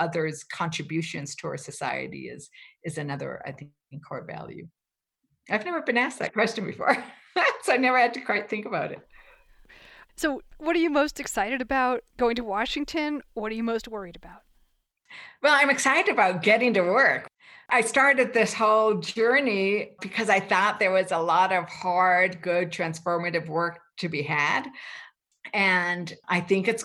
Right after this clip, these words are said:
Speaker 1: gonna happen, right? That we're gonna start doing that work.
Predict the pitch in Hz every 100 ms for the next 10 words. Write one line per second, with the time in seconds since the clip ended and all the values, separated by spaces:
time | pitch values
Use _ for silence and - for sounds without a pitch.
0 | - - 196 196 208 359 - 123 127 147
1 | 208 214 165 - 170 180 190 185 170 -
2 | 156 170 170 160 156 165 170 175 - 247
3 | - -